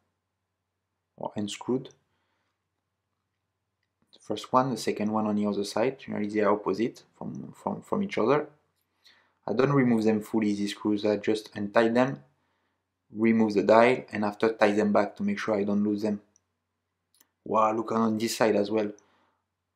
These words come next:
It's weird, it's only on the edges, like, in the middle it looks okay, but on the edges it's, uh, blue-green, uh, kind of oxidation. I don't know what it is, but it's very dirty, like, uh,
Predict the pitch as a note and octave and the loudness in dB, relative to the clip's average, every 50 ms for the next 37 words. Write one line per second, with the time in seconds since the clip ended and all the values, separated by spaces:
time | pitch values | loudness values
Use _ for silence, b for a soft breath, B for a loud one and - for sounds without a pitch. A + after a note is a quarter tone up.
0 | _ _ _ - - - A2 A#2 C3 C3+ A#2+ - - - - - - - D3 D#3 | _ _ _ -18 -14 -8 -4 0 0 2 2 0 0 -2 -6 -8 -6 -2 0 2
1 | E3+ F3 D3 A#2 A2+ A2 G#2 C3 C3 A2+ G#2 G#2+ G#2 G#2 - - G#2+ G#2 - - | 2 4 4 4 4 4 4 4 4 4 2 -2 -2 -2 0 0 0 0 0 0
2 | A#2 A2+ A2+ C#3 D#3+ D3+ D#3+ D3 B2 A2 A2 G#2+ - - G#2 E2 - - - B2+ | -2 -2 0 0 2 4 4 4 4 4 2 0 0 0 -2 -2 -2 0 2 2
3 | C#3 D3+ D3+ - - F2 - - F2+ G2 G#2 G#2 G#2+ B2 C3+ C3 C#3+ C3+ G#2+ G2 | 2 2 0 -2 -4 -6 -4 -2 -2 -2 0 0 0 -2 -2 -2 -2 -4 -4 -2
4 | G2+ G#2 G2+ G2+ - - - - B2+ G#2+ G#2+ b b b b b b b b b | -6 -6 -6 -6 -8 -10 -6 -6 -6 -6 -6 b b b b b b b b b
5 | b b b b _ _ _ _ _ _ _ _ - _ - - - A#2 G#2+ _ | b b b b _ _ _ _ _ _ _ _ -20 _ -20 -20 -20 -20 -20 _
6 | - - B2 C3 C#3 D3 C#3+ A#2 A2 G#2 A#2 A2+ A2+ C3+ C#3+ C#3 B2+ A#2 G#2+ - | -6 -4 -2 -2 0 0 -2 -4 -4 -4 -4 0 2 2 2 4 2 0 -2 -4
7 | _ _ _ _ _ _ _ _ _ - F2 - D#2+ D#2+ - - - B2 A#2+ A2+ | _ _ _ _ _ _ _ _ _ -8 -6 -6 -6 -6 -8 -6 -4 -2 -2 0
8 | G#2+ G2+ - - - - - _ - - - - - - G#2 G2+ G#2+ A#2 C#3 C3+ | 0 -2 -4 -8 -20 -20 -20 _ -8 -8 -6 -6 -6 -6 -4 0 2 2 2 2
9 | C#3 - G2 F2 F#2 E2+ G#2 G#2+ A2 A2 A2 A#2 A2 G#2+ G#2+ F#2+ - - G#2+ A#2 | 0 -2 -4 -4 -6 -4 -4 -2 -2 0 0 2 2 2 2 2 0 -2 -2 -2
10 | A#2 A2 - - - _ _ _ _ _ _ _ _ _ _ _ _ - A2 G#2+ | -2 -2 -4 -8 -14 _ _ _ _ _ _ _ _ _ _ _ _ -2 -2 -2
11 | G#2+ G#2+ - - _ _ _ _ _ - - - G#2+ A#2+ C3 C3 A2+ G#2+ G#2 G2 | -2 -2 -12 -20 _ _ _ _ _ -16 -14 -10 -4 -2 0 0 0 0 -2 0
12 | A2 A2+ A#2 A2+ A#2 - F#2 F#2 F#2+ F2+ F#2 - _ - G2+ F#2+ F#2+ G2 | 2 2 2 2 0 -6 -6 -6 -6 -6 -8 -8 _ -8 -8 -6 -6 -8